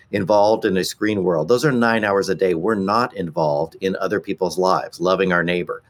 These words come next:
loving our families, caring for one another. I mean, our life on this earth is very short. And we really don't want to devote it to something as meaningless as, you know, the latest episode of Jeopardy. You know,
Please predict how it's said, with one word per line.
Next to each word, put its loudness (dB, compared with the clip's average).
loving 2
our 2
families, -4
caring 0
for -4
one -2
another. -10
I -6
mean, 2
our 0
life 0
on -2
this -2
earth -4
is -6
very -2
short. -4
And 2
we 0
really 2
don't 0
want 2
to 0
devote 2
it -12
to -12
something -2
as -2
meaningless -2
as, -2
you -2
know, -4
the -4
latest 0
episode -2
of -8
Jeopardy. -4
You -6
know, -4